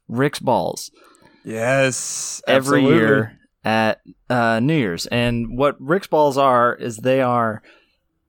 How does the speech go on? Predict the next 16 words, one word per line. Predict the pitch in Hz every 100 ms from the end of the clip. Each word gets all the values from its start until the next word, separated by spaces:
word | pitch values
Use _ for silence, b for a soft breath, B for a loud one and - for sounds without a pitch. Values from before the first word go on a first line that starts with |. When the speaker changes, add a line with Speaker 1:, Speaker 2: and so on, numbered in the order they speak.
| _ _
Speaker 1:
a | 139
bit, | 139 185 - _ 156
some | - 170
people | 185 160
would | 139
call | 131 139
'em, | 127
like, | 113
Oreo | - 135 143 143
balls. | 143 147 147 - _ _ _
They're | 131 120
like, | 117 113 -
uh, | 113 107 107
I | 113
guess, | 107 120 -
like, | 113 98 -